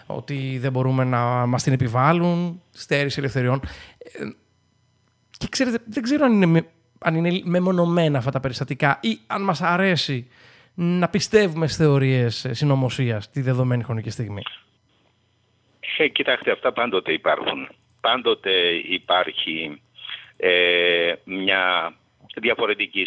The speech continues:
Speaker 2: σκέψη για τη σκοπιμότητα εφαρμογής των μέτρων ή ακόμη και για την ύπαρξη αυτής, αυτού του συγκεκριμένου κορονοϊού. Ε, δεν θα ήθελα να μπούμε σε μια τέτοια λογική.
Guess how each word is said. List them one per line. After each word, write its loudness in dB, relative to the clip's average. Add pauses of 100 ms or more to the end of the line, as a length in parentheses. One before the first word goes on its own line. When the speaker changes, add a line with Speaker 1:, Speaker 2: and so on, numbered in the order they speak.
Speaker 2:
σκέψη -4 (520)
για 0
τη -10
σκοπιμότητα -2
εφαρμογής -2
των -12
μέτρων -10
ή 0
ακόμη 0
και -2
για 2
την -4 (300)
ύπαρξη -2 (200)
αυτής, -4 (180)
αυτού -4
του -4
συγκεκριμένου -2 (540)
κορονοϊού. 0 (880)
Ε, 4
δεν -2
θα -4
ήθελα -4
να -6
μπούμε -4
σε 0
μια -2
τέτοια 0
λογική. -2